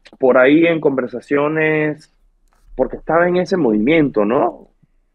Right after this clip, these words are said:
Andaba observando y no quería, o sea, que, que, que quería, quería algo ba-, eh, bastan-, un proyecto bastante serio, jugadores, eh,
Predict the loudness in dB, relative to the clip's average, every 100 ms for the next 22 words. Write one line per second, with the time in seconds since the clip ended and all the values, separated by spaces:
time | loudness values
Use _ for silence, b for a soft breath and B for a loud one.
0 | _ _ _ -12 -8 -2 0 2 2 0
1 | -2 -6 -14 -20 -20 -20 _ _ -4 0
2 | 2 4 4 4 4 4 4 2 2 4
3 | 4 2 0 _ _ _ _ _ _ _
4 | -6 -2 -2 2 0 0 2 2 2 2
5 | 2 2 2 0 0 0 2 2 2 0
6 | -2 -4 -6 -8 _ _ _ _ _ -2
7 | 2 4 6 4 2 -2 -6 -4 -2 -2
8 | -4 -4 -4 -2 -2 0 -2 -2 -4 -4
9 | -4 -4 0 0 0 -2 -4 -8 _ _
10 | -4 0 4 4 2 -2 _ _ _ _
11 | _ -6 -2 -2 0 0 0